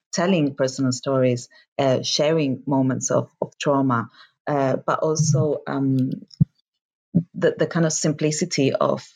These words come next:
of using performance as a medium to connect with someone. Now, this can sometimes be, uh, very effective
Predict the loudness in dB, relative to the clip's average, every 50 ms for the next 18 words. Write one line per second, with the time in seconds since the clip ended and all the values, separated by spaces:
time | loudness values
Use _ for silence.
0 | _ _ 0 0 0 -2 -2 2 2 2 2 2 0 -2 0 0 2 2 2 0
1 | -2 -2 -4 -2 0 0 0 0 0 2 0 0 0 -2 -6 -2 2 4 4 4
2 | 2 0 -8 -10 -8 -4 -2 0 2 2 0 0 -4 -8 _ _ _ _ _ _
3 | _ _ _ _ _ _ _ _ -6 -6 -6 -8 -10 -10 -12 -16 _ -2 0 2
4 | 2 2 0 0 0 0 0 0 0 0 0 0 2 0 0 0 0 0 -2 -2
5 | -2 -2 0 2 2 4 2 2 0 0 0 0 2 2 0 0 2 2 2 2
6 | 2 -2 -2 -2 -2 -2 -2 0 2 2 2 2 -2